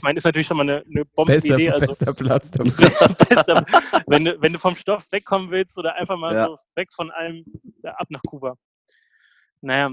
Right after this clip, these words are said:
Speaker 1: auf jeden Fall, ähm, haben's da jetzt vor kurzem eben drei Kinder gemeldet und er hat sie wohl auch an-, anerkannt und, äh, er hat inzwischen acht Kinder von sechs Frauen.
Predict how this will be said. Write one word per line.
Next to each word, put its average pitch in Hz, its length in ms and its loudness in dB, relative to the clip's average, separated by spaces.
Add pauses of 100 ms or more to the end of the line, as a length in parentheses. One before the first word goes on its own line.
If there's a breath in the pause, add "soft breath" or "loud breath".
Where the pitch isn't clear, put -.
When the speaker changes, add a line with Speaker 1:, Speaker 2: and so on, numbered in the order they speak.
(140)
Speaker 1:
auf 151 200 -10
jeden 151 140 -6
Fall, 151 400 -4
ähm, 143 460 -10 (100)
haben's 151 260 -8
da 165 80 0
jetzt - 380 -2
vor 156 100 -6
kurzem 170 320 -10
eben 160 180 -10
drei 156 460 0 (180)
Kinder 190 320 0
gemeldet 175 600 -6
und 156 160 -18
er 160 80 -6
hat 165 80 -6
sie 165 200 -18
wohl 151 140 -4
auch 147 140 -4 (100)
an-, 175 300 -10 (540)
anerkannt 165 580 -8
und, 151 300 -8
äh, 151 340 -6
er 156 160 2
hat 190 120 2
inzwischen 180 540 -4
acht - 220 -2
Kinder 185 320 2
von 160 160 -4
sechs 170 200 -6
Frauen. 170 400 -4